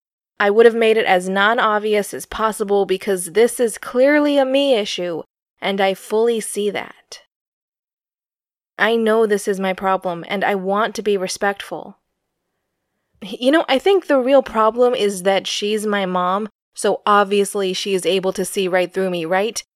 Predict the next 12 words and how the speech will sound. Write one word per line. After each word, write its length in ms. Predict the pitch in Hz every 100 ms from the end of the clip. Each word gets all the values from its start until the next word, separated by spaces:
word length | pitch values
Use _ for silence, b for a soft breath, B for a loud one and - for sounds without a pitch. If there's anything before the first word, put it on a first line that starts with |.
| _ _ _ 240
Like, 160 | 247
her 160 | - 339
standards 640 | - - 254 269 294 262
for 160 | - 220
how 240 | 196 220
well 220 | 226 220
I'm 200 | 202 185
hiding 360 | 180 190 196 208
how 280 | 185 185 190
upset 320 | 170 - 190
I 100 | 202
am 320 | 208 214 214